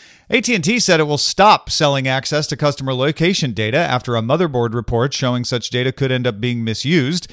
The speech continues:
A T and T says all its agreements will be terminated by March. T-Mobile also said it would end all location aggregator sales in March. And Verizon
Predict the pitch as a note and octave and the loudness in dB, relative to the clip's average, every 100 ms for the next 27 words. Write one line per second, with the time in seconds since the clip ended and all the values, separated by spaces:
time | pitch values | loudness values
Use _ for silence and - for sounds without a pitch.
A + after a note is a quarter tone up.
0 | - - - G#2 G#2+ G#2 G#2+ A2+ A#2 A2 | -20 -20 -12 -10 -6 -6 -4 -4 -4 -4
1 | - A#2+ C3 C#3 C3+ B2 A#2+ B2 B2+ A#2 | -2 -2 0 -2 -4 -4 -2 -2 -4 -4
2 | A2 - B2 A#2+ A#2 A#2 G2 A#2+ A#2 A#2 | -4 -2 -2 0 -2 -4 -2 -2 0 0
3 | E3 A2+ - - - - _ - F3 D3 | 0 -2 -8 -8 -14 -20 _ -6 0 2
4 | F3+ G2+ - D3 E3+ B2 G#2 B2+ A#2 G3 | 2 -2 -2 0 0 -2 -4 -4 2 2
5 | G#3+ - A#2+ A2 G2+ G2 - C#3 A#2 G2 | 2 -2 -4 -2 -4 -4 0 2 0 -4
6 | A2 B2 B2+ A#2 - A2 A#2 A#2 A2 A2+ | -4 -2 0 -2 -2 -4 -4 -4 -4 -4
7 | G#2+ G#2 - G#2 G2+ G2+ B2 G#2 F#2 C3 | -4 -4 -4 -4 -4 -6 -6 -6 -4 -4
8 | - - - - - B2+ A#2 C3 G#3 A3+ | -6 -10 -20 -16 -6 -2 0 2 4 2
9 | A#2+ C3 | 0 -2